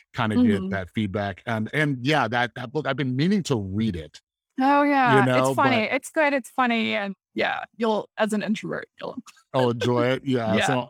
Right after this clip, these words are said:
Speaker 1: so I'll definitely check it out. But, but yeah, Julie, thank you so much. And, and like I said, we did it. We barely scratched on this. I like,
Speaker 2: Mm.
Speaker 1: here's the other thing. And, and I hope, I hope I am inflating your ego.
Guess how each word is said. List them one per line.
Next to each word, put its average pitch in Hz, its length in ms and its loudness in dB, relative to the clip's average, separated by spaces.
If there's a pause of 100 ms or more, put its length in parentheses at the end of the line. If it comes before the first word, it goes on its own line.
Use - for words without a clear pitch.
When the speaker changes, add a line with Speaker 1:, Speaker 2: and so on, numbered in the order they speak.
Speaker 1:
so 131 180 -2
I'll 127 80 -2
definitely 123 340 -2
check 127 220 -6
it 120 60 -4
out. 117 160 -4
But, 139 140 -2 (200)
but 139 100 -2
yeah, 131 280 2
Julie, 139 380 -4
thank 156 180 -2
you 175 60 -2
so 151 160 -2
much. 147 220 0
And, 156 260 -2
and 156 280 2 (560)
like 156 220 -4
I 196 80 2
said, 107 300 -10 (260)
we 175 100 0
did 220 160 -2
it. 226 140 -4
We 185 180 0 (180)
barely 151 280 -2
scratched 117 480 -4
on 123 80 -4
this. 110 160 -6
I 175 100 0
like, 185 380 0
Speaker 2:
Mm. 254 260 2
Speaker 1:
here's 214 140 0
the 185 100 2
other 135 140 2
thing. 82 280 -8 (340)
And, 131 300 -4
and 135 180 -2
I 131 100 0
hope, 165 420 -2
I 135 100 0
hope 156 240 -2
I 147 80 0
am 123 240 -2
inflating 107 380 -2
your 101 120 -4
ego. 82 360 -6